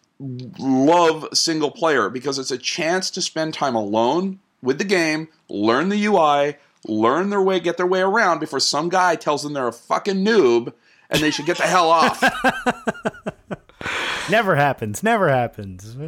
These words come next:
Speaker 2: <laughs>
Speaker 1: Never happens, right. It happens. Ha-, it, it's sad, right? So people are turned away. Fifty million people, apparently, according to numbers, have downloaded League of Legends.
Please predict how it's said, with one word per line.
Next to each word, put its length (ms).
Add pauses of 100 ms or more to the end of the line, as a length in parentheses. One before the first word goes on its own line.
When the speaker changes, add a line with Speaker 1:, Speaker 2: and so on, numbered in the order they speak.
(140)
Speaker 2:
<laughs> 320
Speaker 1:
Never 280
happens, 480
right. 340
It 60
happens. 480
Ha-, 180
it, 500
it's 180
sad, 360
right? 240
So 80
people 300
are 80 (160)
turned 220
away. 160 (280)
Fifty 580
million 440
people, 380
apparently, 560 (240)
according 360
to 60
numbers, 460 (320)
have 140
downloaded 640
League 160
of 80
Legends. 520